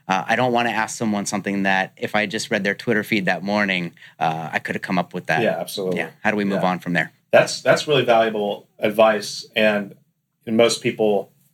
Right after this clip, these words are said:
Speaker 2: think about the, most mentees think about the, that mentor-mentee relationship from the me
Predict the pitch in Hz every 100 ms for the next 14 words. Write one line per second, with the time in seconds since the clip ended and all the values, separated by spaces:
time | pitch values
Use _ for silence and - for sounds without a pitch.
0 | _ - 127 117 110 107 - _ 120 143
1 | - 117 123 120 131 117 92 104 - 104
2 | 104 98 95 101 95 92 _ _ _ _
3 | _ - 101 113 113 - 104 98 98 92
4 | 104 98 98 - - 92 - 98 90 -
5 | _ _ _ _ _ _ _ _ _ _
6 | 110 107 120 117 104 -